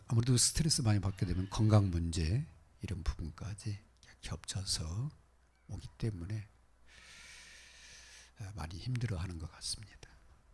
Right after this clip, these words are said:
어, 그런데 우리가 이제 보통 가정 문제 그러잖아요. 그래서 가정이 행복하기를 원하거든요.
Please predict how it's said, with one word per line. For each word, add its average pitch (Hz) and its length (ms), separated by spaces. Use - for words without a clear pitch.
어, 95 300
그런데 123 440
우리가 117 140
이제 110 100
보통 104 360
가정 98 320
문제 90 280
그러잖아요. 95 560
그래서 - 400
가정이 101 380
행복하기를 117 600
원하거든요. 92 760